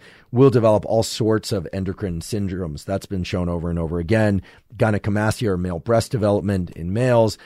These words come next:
disruptions to the ovary in females. It's really a, a quite terrible situation. So, uh, excessive opioids are very problematic for sex steroid hormones.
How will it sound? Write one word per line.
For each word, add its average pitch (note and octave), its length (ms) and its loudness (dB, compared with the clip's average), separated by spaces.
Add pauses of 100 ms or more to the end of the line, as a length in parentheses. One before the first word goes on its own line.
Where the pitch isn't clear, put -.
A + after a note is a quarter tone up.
(120)
disruptions G#2 640 -2
to A2 100 -8
the G2 160 0
ovary A#2 540 4
in F2 120 -4
females. A#2+ 600 2 (260)
It's A#2 220 -4
really B2 340 8
a, F#2 320 -2
a G2 80 -6
quite G#2+ 300 -2
terrible G#2+ 320 -2
situation. G2+ 720 -2 (260)
So, A2+ 380 4 (440)
uh, G2 280 -2
excessive C#3+ 440 4
opioids G#2+ 800 2 (100)
are F#2+ 300 -2 (840)
very A#2 220 0
problematic F2+ 680 -2
for G2 80 -6
sex - 280 -4
steroid E2 300 -6
hormones. D#2 460 -8